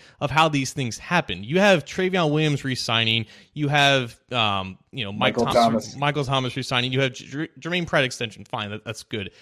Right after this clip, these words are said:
Speaker 1: But you have all these things that you would like to be on the back burner after some of the more important things, while the important things haven't happened yet. It, it, that, to me, it just seems like the timing of everything happening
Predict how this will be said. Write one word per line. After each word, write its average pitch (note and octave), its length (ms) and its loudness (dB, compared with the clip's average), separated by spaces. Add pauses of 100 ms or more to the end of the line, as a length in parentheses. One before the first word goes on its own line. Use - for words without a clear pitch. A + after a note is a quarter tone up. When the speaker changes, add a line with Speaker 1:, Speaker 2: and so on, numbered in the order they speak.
(180)
Speaker 1:
But D3 120 -6
you E3 60 2
have E3 120 6
all F#3+ 120 6
these F#3 240 2
things D#3 460 0 (320)
that D3 200 4
you D3 80 0
would D#3 120 4
like D#3 180 6
to D3+ 100 -4
be C#3+ 140 -2
on C#3 80 0
the A#2+ 80 -2
back B2+ 340 4
burner A2 380 0
after C#3 380 4
some C3 220 -4
of B2 40 -2
the A#2 60 -2
more A2 200 -2
important A#2+ 540 -4
things, G#2+ 340 -2 (200)
while C3+ 160 2
the C3 80 2
important D#3+ 400 0
things C#3+ 200 -2
haven't C#3 400 0
happened D3 460 -2
yet. F#2+ 100 -8
It, C#3 220 -4
it, - 240 -14
that, - 260 -10
to E3+ 120 -4
me, G3+ 180 -2
it F3+ 80 0
just D#3+ 160 -4
seems F3+ 260 -2
like C#3+ 240 4 (200)
the C#3+ 100 -2
timing E3 500 0
of C3 120 2
everything B2+ 420 0
happening C3+ 560 0